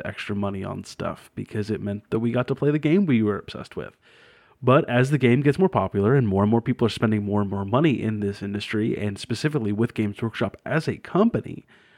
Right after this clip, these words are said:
I expect m-, more investment than the bare minimum.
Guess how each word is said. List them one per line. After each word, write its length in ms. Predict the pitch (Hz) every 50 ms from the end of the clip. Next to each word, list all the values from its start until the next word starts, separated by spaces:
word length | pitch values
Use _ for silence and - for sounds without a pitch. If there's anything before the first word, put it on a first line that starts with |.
| _ _ -
I 180 | - 120 160
expect 520 | 208 - - - - - 113 110 117 - - -
m-, 140 | 107 98 - _ _ -
more 560 | - 110 104 101 101 113 120 151 165 151 - _
investment 760 | 143 135 143 127 120 110 104 - - 110 104 - - - -
than 240 | - 117 110 107 127
the 80 | 139 135
bare 280 | - 104 92 92 92
minimum. 400 | 101 117 160 196 175 117 - -